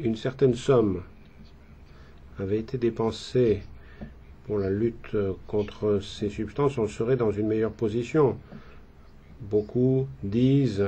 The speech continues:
qu'il n'y a pas vraiment eu beaucoup de changements récemment. La lutte contre ces poisons invisibles est essentielle, notamment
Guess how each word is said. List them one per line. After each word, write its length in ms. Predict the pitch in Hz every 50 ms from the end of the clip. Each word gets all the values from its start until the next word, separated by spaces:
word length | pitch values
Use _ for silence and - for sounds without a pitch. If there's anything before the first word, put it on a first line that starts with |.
| 95 98
qu'il 160 | - - 117 113
n'y 100 | 113 113
a 60 | 107
pas 260 | 107 - 117 117 117
vraiment 340 | 104 101 107 113 113 113 117
eu 220 | 120 120 120 117
beaucoup 240 | 110 107 107 107 -
de 60 | 117
changements 420 | - 113 117 110 104 110 120 117 104
récemment. 480 | 104 101 - - 110 104 101 95 90 - - - - - - - - - - - - -
La 320 | 120 117 113 113 113 113
lutte 680 | 110 110 113 113 113 113 113 113 117 127 139 139 139 -
contre 540 | - - 123 123 123 123 - - 127 127 123
ces 960 | - - - - - 127 123 120 120 117 113 110 110 110 107 104 104 101 101 -
poisons 560 | - - 123 120 117 113 120 131 131 127 123
invisibles 840 | 120 117 113 110 113 117 110 113 127 143 151 131 110 104 104 101 98 - - - - - - - - -
est 180 | 127 120 113 -
essentielle, 840 | 139 131 - 131 127 120 127 - 160 160 151 127 110 104 101 95 - - - - - - - - -
notamment 1000 | 131 113 110 113 117 117 117 - 127 123 117 120 120 123 131 131 135 135 139 139